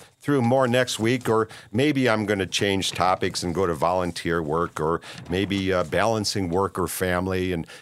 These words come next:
maybe you're getting tired of cunts. But you see, it, it all, it, it's, it's at the root of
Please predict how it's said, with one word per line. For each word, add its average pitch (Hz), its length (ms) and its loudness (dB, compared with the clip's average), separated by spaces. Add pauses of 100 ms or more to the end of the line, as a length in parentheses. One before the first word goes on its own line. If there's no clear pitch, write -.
maybe 101 260 -2
you're 90 180 -2
getting 87 280 -2
tired 98 360 0
of 85 100 -6
cunts. 92 380 -4
But 107 180 -4
you 131 100 0
see, 156 340 0 (500)
it, 180 160 2 (1000)
it 175 140 0 (180)
all, 247 420 4 (300)
it, 175 160 -2
it's, 151 260 -2
it's 160 180 0
at 208 160 0
the 165 80 0
root 196 540 0
of 143 180 0